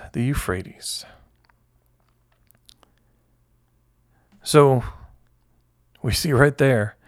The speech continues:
that the boundaries that the Lord said he gave and when he covenanted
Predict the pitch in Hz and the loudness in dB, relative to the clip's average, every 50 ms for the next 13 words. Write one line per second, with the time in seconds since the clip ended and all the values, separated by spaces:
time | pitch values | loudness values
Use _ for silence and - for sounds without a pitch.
0 | - - - - - - - _ _ - 113 113 120 117 107 113 117 127 - 117 | -20 -20 -20 -20 -20 -20 -20 _ _ -4 -2 0 0 -2 -2 -4 2 4 4 6
1 | 139 170 185 185 165 135 104 98 98 104 98 - - 123 113 - 120 104 107 120 | 6 6 6 6 4 4 2 0 -2 -2 -2 -4 -4 -6 -4 -4 -2 -2 0 0
2 | 127 127 135 135 131 - - - - 120 117 117 113 107 107 - - 92 - - | 0 0 0 0 -2 -2 -4 -2 0 0 0 0 0 -2 -4 -8 -10 -12 -12 -10
3 | - 110 104 104 - - 107 107 104 98 101 101 98 101 110 - - - 120 110 | -8 -8 -8 -6 -4 -4 -2 -2 -2 -4 -4 -6 -6 -6 -6 -8 -8 -6 -4 -2
4 | 107 101 113 104 - - 123 117 123 120 123 117 110 - 117 110 110 113 - - | -2 -2 -4 -4 -4 -4 -4 -4 -2 -2 -2 -2 -2 -4 -6 -6 -8 -10 -12 -16
5 | - | -18